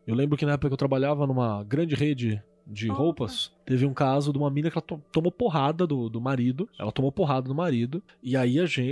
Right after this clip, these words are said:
Speaker 1: eu e mais dois colegas e uma colega, né, que era muito amiga dela, então a gente era em quatro, né?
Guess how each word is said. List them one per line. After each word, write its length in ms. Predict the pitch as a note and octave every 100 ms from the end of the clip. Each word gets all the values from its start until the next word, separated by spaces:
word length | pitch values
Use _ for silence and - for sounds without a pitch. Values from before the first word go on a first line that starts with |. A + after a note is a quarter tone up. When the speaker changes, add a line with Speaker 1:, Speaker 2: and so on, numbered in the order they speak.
| B2+ C3+
Speaker 1:
eu 240 | D#3 A3 -
e 60 | B2+
mais 300 | B2+ A#2+ G#2
dois 240 | C3 C#3+
colegas 480 | - A#2+ C3+ D3 A#2+
e 80 | D3
uma 140 | D#3+
colega, 600 | - C3 A2+ B2 D#3 F3+ - C3
né, 200 | A2+ A2+
que 80 | -
era 80 | G#2+
muito 200 | A#2 B2+
amiga 240 | A#2+ A2+
dela, 220 | G#2+ A#2
então 100 | C3 A2+
a 40 |
gente 120 | A#2+
era 80 | A2+
em 60 | A2
quatro, 640 | - A2+ B2 - G3 G#3 - _ -
né? 220 | A2+